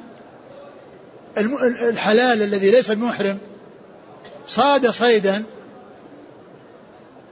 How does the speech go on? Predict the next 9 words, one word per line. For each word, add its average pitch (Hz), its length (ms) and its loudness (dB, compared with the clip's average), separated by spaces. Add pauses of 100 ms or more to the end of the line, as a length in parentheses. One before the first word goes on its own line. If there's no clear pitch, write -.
(1040)
وهو 220 300 4
لم 262 240 2
يرد 285 260 4 (1900)
ال-، 214 200 -2
ال-، 214 180 0
آه، 214 1000 -2 (640)
لم 269 300 2
يرد 277 220 2
ال-، 220 240 2